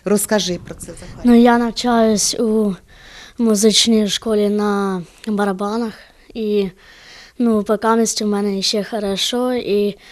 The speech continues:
Speaker 2: я вже, у мене скоро буде академ-концерт, і я покамість граю на сілафоні.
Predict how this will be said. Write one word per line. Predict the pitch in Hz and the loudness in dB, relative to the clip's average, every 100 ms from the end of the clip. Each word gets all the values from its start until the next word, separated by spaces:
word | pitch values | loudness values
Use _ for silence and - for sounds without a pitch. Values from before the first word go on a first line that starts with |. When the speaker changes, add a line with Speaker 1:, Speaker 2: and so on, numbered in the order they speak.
| - - | -20 -6
Speaker 2:
я | 233 233 240 | 0 2 4
вже, | 226 226 214 | 2 2 2
у | 220 | 2
мене | 220 214 | 0 -2
скоро | - 226 214 | -2 -2 -4
буде | 196 214 208 | -4 -4 -4
академ-концерт, | 196 208 202 196 190 190 180 233 247 - - | -4 -6 -4 -6 -6 -8 -6 -4 -4 -6 -2
і | 214 202 180 - - | 0 0 -4 -14 -6
я | 214 220 | 0 0
покамість | 226 240 220 220 208 208 | 0 -2 0 0 -2 -4
граю | 196 208 208 | -2 0 0
на | 202 202 | -2 -2
сілафоні. | 185 - 214 208 - 185 170 | -4 -2 -2 -2 -4 -8 -8